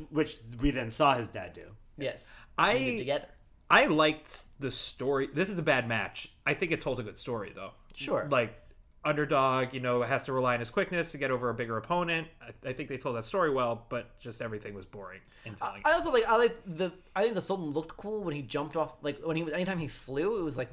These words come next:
Speaker 2: "Ooh, that looked
Speaker 3: Mm.
Speaker 2: fun." Like, it looked, it was, like, a cool visual 'cause he's such a
Speaker 3: Mm-hmm.
Speaker 2: big guy. Um, and there was a super kick that was real nice. Like, a kick to, he did a,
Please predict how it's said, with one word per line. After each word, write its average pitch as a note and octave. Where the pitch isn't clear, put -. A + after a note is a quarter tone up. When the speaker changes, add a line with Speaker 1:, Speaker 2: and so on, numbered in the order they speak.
Speaker 2:
"Ooh, D#4
that B3+
looked -
Speaker 3:
Mm. -
Speaker 2:
fun." D3
Like, F#3
it F#3+
looked, F#3
it F#3
was, E3
like, D3+
a C#3+
cool F#3+
visual D3+
'cause D3+
he's C#3+
such D3
a D3
Speaker 3:
Mm-hmm. D3
Speaker 2:
big C#3+
guy. C3
Um, D#3
and D#3+
there E3
was F3+
a D#3
super G3
kick D3+
that A#2
was A#2+
real D#3+
nice. B2+
Like, C#3
a C3
kick F3+
to, D3+
he D3
did D#3+
a, B2